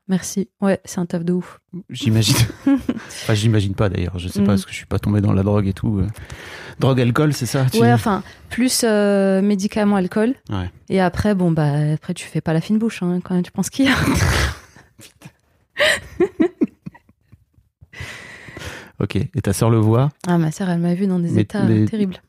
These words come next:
Speaker 2: tu t'as, tu lui as pas encore demandé pardon ?
Speaker 1: J'y arrive pas.
Speaker 2: Ok. C'est dur.
Speaker 1: J'ai, en fait, non, c'est pas ça. C'est que moi, j'ai envie de lui, j'ai, je, je, j'ai peur qu'elle soit gênée.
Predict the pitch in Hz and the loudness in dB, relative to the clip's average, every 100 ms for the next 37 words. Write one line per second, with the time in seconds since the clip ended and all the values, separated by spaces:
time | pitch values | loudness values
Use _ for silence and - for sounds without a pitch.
0 | _ _ _ - - - 117 107 113 113 | _ _ _ -20 -20 -4 -2 0 -2 -2
1 | 120 131 139 135 131 123 123 117 - _ | -2 -2 0 0 0 0 -2 -2 -8 _
2 | _ - - 220 208 190 - 202 - 127 | _ -20 -6 0 0 -2 -8 -10 -8 -10
3 | - 143 _ _ _ - 110 113 214 220 | -8 -12 _ _ _ -4 -2 -2 0 0
4 | 214 214 - 254 247 - 220 226 - 220 | 2 0 2 2 2 0 -2 -4 -4 -8
5 | - - 202 233 208 185 190 208 - 190 | -10 -6 0 0 2 2 2 -2 -4 -6
6 | 196 175 180 180 170 175 175 180 175 - | -4 -4 -4 -4 -4 -2 -4 -8 -12 -18
7 | - - - - 180 196 190 - 185 190 | -20 -20 -20 -6 -2 0 -2 -2 -2 0
8 | 180 185 185 175 | 0 2 0 0